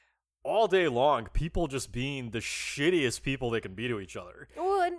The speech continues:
Speaker 2: I
Speaker 1: And, and by working on the show, it doesn't matter what your job is. It doesn't matter if you're a production assistant or an executive producer. In some way, you're contributing to that,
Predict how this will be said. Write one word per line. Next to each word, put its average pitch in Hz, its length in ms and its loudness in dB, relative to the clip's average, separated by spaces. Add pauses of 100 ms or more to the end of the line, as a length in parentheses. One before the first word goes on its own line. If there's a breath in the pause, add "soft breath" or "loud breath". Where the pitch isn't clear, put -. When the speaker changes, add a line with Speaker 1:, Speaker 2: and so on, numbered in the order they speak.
Speaker 2:
I 135 80 -8
Speaker 1:
And, 147 220 4
and 160 200 0
by 151 140 6
working 233 340 0
on 196 120 0
the 147 60 -2
show, 175 300 0
it 190 80 -2
doesn't 294 160 -6
matter 285 180 0
what 240 200 -6
your 233 100 -2
job 120 320 0
is. 95 140 -8
It - 40 -20
doesn't 165 220 -4
matter 170 240 -2
if 165 100 -4
you're 160 120 -4
a 139 40 -2
production 147 460 -2
assistant 175 560 -4 (240 soft breath)
or 160 140 -4
an 143 40 -2
executive 147 460 0
producer. 135 560 -4 (540 soft breath)
In 160 180 -4
some 226 420 0
way, 202 220 2
you're 147 200 -2
contributing 131 1160 -8
to 143 380 -4
that, - 440 -10